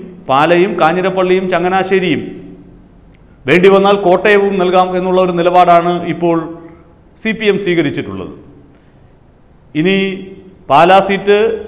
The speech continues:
നൽകാൻ സാധിക്കുന്നില്ല എങ്കിൽ മറ്റേതെങ്കിലും ഒരു സുരക്ഷിത സീറ്റ് നൽകാമെന്നുള്ള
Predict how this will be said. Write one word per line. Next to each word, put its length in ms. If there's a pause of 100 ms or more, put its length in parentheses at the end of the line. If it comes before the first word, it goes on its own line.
(840)
നൽകാൻ 260 (100)
സാധിക്കുന്നില്ല 500 (160)
എങ്കിൽ 200 (800)
മറ്റേതെങ്കിലും 540
ഒരു 140
സുരക്ഷിത 380 (300)
സീറ്റ് 300 (540)
നൽകാമെന്നുള്ള 640